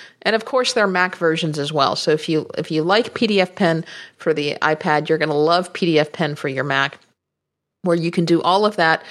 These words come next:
and even more on the Mac version, including, um, O C Ring documents, making corrections to P D F text on your Mac,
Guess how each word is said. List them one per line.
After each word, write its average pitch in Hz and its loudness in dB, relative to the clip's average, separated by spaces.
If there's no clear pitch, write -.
and 175 -2
even 262 0
more 185 2
on 151 0
the 156 -4
Mac 147 -4
version, 143 -2
including, 156 0
um, 170 -2
O 180 2
C 175 0
Ring 160 0
documents, 190 0
making 151 0
corrections 156 -2
to 165 -8
P - -8
D 151 2
F 147 0
text 151 -2
on 143 -2
your 143 -6
Mac, 180 0